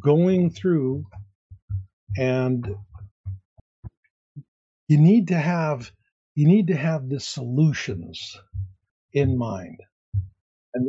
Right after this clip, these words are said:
that's, you know, my, that book is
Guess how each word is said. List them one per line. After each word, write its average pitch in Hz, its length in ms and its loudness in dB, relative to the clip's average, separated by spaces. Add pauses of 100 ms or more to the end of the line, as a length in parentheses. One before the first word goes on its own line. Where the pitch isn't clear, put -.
that's, - 320 -2 (260)
you 135 220 2
know, 120 140 0
my, 127 260 2 (760)
that 143 320 4
book 135 240 0 (960)
is 143 420 4